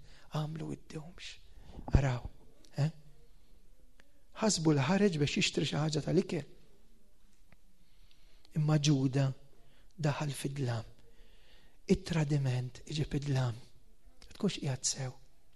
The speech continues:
Tkunx qiegħed sewwa. U jien ngħid l-iktar dbatijiet taf meta jiġu fl-aħħar sigħat. Jien assistejt ħafna nies. Ħafna, ħafna, ħafna. U kollox joħroġ, anki meta l-bniedem ma jkunx jista' jitkellem.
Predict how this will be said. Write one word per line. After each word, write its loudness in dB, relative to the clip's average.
Tkunx -6
qiegħed -2
sewwa. -2
U 12
jien 10
ngħid 10
l-iktar 6
dbatijiet 6
taf 6
meta 8
jiġu 6
fl-aħħar 4
sigħat. 4
Jien 10
assistejt 6
ħafna -2
nies. -2
Ħafna, 2
ħafna, -4
ħafna. -10
U 12
kollox 12
joħroġ, 10
anki 10
meta 12
l-bniedem 10
ma 8
jkunx 4
jista' 4
jitkellem. 4